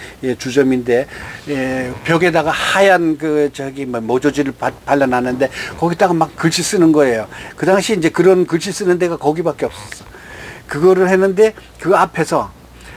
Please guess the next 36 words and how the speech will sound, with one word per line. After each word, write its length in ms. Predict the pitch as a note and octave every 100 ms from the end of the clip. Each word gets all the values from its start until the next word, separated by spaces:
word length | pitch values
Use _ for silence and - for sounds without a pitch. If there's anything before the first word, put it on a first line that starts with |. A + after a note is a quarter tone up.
| -
"자, 380 | D#3+ D#3+ D3+ D3
막걸리 380 | D3 F3 G3+ G3+
있어요, 200 | F#3+ F#3+
있어요, 400 | G3+ G3 F#3+ F#3
소주 440 | A#3 G3+ G3+ G3+
있어요", 400 | G3 G#3+ G3+ G3+
이제 260 | F#3+ F#3+ G3
해가지고 360 | F#3+ F#3 F#3+
그, 180 | - E3
그 200 | E3 D#3+
또, 140 | - A3
또 80 | -
부르는 420 | C#3 C3 D3+ D3+
거예요. 160 | C#3+ B2+
그게 160 | C#3 F3+
또 140 | F3+
따리꾼이라고 720 | F#3 F3+ E3+ E3+ C#3+ C3 A#2
그래요. 240 | A2 G#2+ G#2 - -
"아저씨, 300 | G3+ G3+ B3+
아저씨, 260 | F#3+ G3+ A#3
이리 100 | B3+
와요, 280 | C4 A#3+ A3
이리 80 |
와요." 260 | G#3+ G3+ E3
그러면 240 | B2+ E3+ D#3 -
일행이 420 | C#3+ D3 E3+ F3+ C3
노댓명이 500 | B2 C#3+ E3 E3 E3
지나가잖아요. 680 | - C3+ C3 B2+ B2 B2 B2
그러면 280 | G#2+ C#3 C#3+ - -
노댓명이 480 | C#3 C3 D#3+ E3+ F3
스-, 160 | D#3 - - - -
골로 380 | - F3 F3 -
들어가면 480 | - D3+ D#3+ E3 F3 - - - - _ - - - - - -
매상이 300 | A#2+ C#3+ C3+
확 220 | - - - - D#3
늘어나잖아요. 800 | C3 B2 A2+ G#2+ A2 G#2 G#2